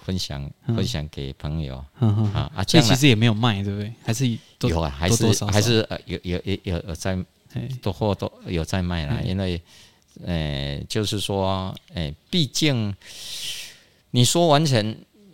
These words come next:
Speaker 1: 哎，人就是这样啦，免钱吼，
Speaker 2: 嗯，嗯。
Speaker 1: 就感觉那种没有价值，
Speaker 2: 觉得，哦。
Speaker 1: 没有价值。
Speaker 2: 会，会，
Speaker 1: 哎，
Speaker 2: 会有这种感觉。
Speaker 1: 会有没有价值，对。而且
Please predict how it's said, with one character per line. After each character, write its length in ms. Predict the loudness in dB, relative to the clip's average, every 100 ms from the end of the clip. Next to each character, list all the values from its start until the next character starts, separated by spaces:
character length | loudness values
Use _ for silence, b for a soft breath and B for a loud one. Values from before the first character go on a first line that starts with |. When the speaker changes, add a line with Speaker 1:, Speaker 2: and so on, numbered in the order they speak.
| -6
Speaker 1:
哎， 560 | -2 0 0 -4 -10 -18 -10
人 260 | -4 -2 0
就 120 | -2
是 140 | -2 -4
这 140 | -2
样 120 | -2 -4
啦， 180 | -6 -10 -12 -18 -20 -20 -20
免 320 | -2 2 2
钱 500 | 0 -4 -4 -4 -4
吼， 200 | -4 -8 -4 -2
Speaker 2:
嗯， 260 | 0 -2
嗯。 60 | -6 _ _
Speaker 1:
就 140 | -6 -6
感 200 | -6 -8
觉 160 | -6 -6
那 140 | -6
种 220 | -8 -10 -6
没 140 | 0
有 80 | 0 0
价 200 | 0 -2
值， 120 | -2 0
Speaker 2:
觉 60 |
得， 20 |
哦。 560 | 0 0 0 0 0 0
Speaker 1:
没 80 | 2
有 140 | 2 0
价 300 | -2 -2 -4
值。 160 | -4 0
Speaker 2:
会， 200 | 0 -2 -8
会， 100 | -10 -6
Speaker 1:
哎， 100 | -4
Speaker 2:
会 60 | -2
有 60 |
这 0 |
种 0 |
感 0 |
觉。 80 | 2
Speaker 1:
会 40 |
有 80 | 2
没 100 | 2
有 80 | 0
价 260 | 0 -4 -4
值， 240 | -8 -14 -10
对。 200 | -10 -10 b b b
而 120 | -2
且 380 | 0 2 2